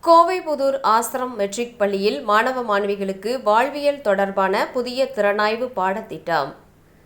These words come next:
மருத்துவம், சட்டம், கணினி என பல்வேறு துறை சார்ந்த வல்லுநர்களை கொண்டு பயிற்சி பட்டறை வழங்கும் புதிய முயற்சி. கோவை புதூர் பகுதியில் செயல்பட்டு வரும் ஆசிரம் மெட்ரிக் பள்ளியில் கல்வி பயிலும் மாணவர்களுக்கு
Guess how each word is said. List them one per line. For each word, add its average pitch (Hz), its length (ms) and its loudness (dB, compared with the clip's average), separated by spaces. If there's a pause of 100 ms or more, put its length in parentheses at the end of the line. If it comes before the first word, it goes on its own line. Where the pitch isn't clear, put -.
(300)
மருத்துவம், 269 640 2
சட்டம், 226 580 -2
கணினி 220 500 -2
என 190 300 -2
பல்வேறு 214 500 0
துறை 208 240 -2
சார்ந்த 196 420 0
வல்லுநர்களை 196 680 0
கொண்டு 190 360 -2
பயிற்சி 220 400 -4
பட்டறை 190 480 -2
வழங்கும் 196 500 -2
புதிய 208 300 -8
முயற்சி. 170 760 -6 (840)
கோவை 330 340 4
புதூர் 302 320 2
பகுதியில் 247 400 -2
செயல்பட்டு 226 540 -4
வரும் 202 380 2
ஆசிரம் 226 460 -2
மெட்ரிக் 214 400 -6
பள்ளியில் 190 420 -2
கல்வி 202 360 0
பயிலும் 202 380 0
மாணவர்களுக்கு 190 960 -2